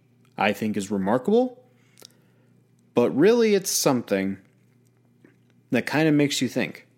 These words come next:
how many times is Vegas gonna need to bust out of this hole? The, the,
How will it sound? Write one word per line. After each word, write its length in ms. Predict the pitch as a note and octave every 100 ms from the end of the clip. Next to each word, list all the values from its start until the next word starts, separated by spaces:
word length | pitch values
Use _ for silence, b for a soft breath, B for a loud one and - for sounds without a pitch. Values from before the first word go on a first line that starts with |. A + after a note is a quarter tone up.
| _ _ _ _ b b b b b b b _ _ -
how 240 | - D3+
many 240 | F3 E3+
times 640 | D#3 C#3+ C3+ A#2 A2+ A2 - _ -
is 220 | A#2 G#2
Vegas 340 | A2 A#2 A#2+
gonna 220 | - A2+
need 480 | A2 F#2+ F2 E2+ E2 _ _ _ _ _ -
to 120 | G#2
bust 400 | F2+ G#2+ G#2 -
out 120 | F#2+
of 100 | F#2
this 160 | F2 -
hole? 320 | G2+ D2 - _ _ _ b b b b b b _ -
The, 200 | A#2 -
the, 220 | B2+ B2